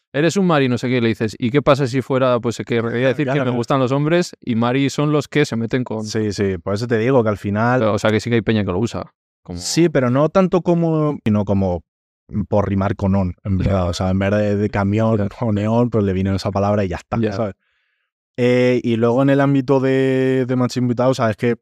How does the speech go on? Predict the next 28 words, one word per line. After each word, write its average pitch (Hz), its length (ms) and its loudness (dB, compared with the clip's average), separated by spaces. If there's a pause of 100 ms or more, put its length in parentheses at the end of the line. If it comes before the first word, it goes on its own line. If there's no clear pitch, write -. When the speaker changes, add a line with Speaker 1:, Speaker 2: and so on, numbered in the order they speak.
(360)
Speaker 2:
o 107 60 -8
sea, 101 100 -2
evidentemente 113 680 2
sí 117 460 -2
es 110 80 0
verdad 110 320 0
que 101 80 -4
hay 107 120 0
mucho 104 420 -2
menos, 117 520 0
eh, 107 260 -2
competidoras 107 520 2
que 101 100 -4
competidores. 92 680 -2
O 104 60 -4
sea, 95 60 0
es 101 80 2
Speaker 1:
Sí. 95 60 2
Speaker 2:
un 104 60 -2
problema 98 300 0
que 98 340 -2 (1000)
ahora 131 140 0
se 139 60 2
va 143 60 6
a - 20 0
hacer 151 120 2
un 143 100 4
evento, 147 460 0